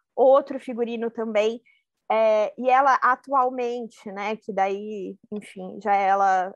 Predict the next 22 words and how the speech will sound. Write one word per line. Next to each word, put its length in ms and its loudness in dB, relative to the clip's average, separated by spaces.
é, 320 -4
na 140 -4
velhice, 800 -10
na 120 -8
maturidade 960 -2
também, 400 -8
outro 340 2
figurino. 540 -10
E 340 -10
mesmo 480 -4
sendo 320 -8
figurinos 560 -8
completamente 880 -4
diferentes, 640 -4
você 240 -4
consegue 540 -4
ver 160 -2
a 80 2
construção 880 -6
do 80 -8
estilo 540 -6
dela 400 -4